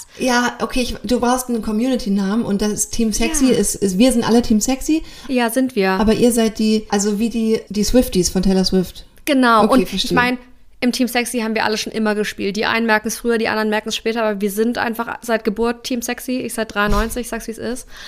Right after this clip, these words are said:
Speaker 2: Und
Speaker 1: Dreiundneunzig.
Speaker 2: Bärbelchen seit, äh, zweitausenddreiundzwanzig. Und das ist einfach so.
Speaker 1: Vierundzwanzig.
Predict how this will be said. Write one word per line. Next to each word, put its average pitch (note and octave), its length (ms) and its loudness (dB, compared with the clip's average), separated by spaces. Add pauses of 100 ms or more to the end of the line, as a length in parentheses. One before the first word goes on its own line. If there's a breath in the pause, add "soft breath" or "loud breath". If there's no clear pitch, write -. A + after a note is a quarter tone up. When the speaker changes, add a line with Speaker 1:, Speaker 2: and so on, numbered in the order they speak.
(300 loud breath)
Speaker 2:
Und B3 340 2
Speaker 1:
Dreiundneunzig. A#3 220 -2
Speaker 2:
Bärbelchen A#3 540 2
seit, A3+ 420 2
äh, A#3 120 -6
zweitausenddreiundzwanzig. A#3 2250 -2
Und A#3+ 100 -2
das B3+ 120 -4
ist - 120 -8
einfach A3 260 -4
so. G3 140 -8
Speaker 1:
Vierundzwanzig. F#3+ 880 0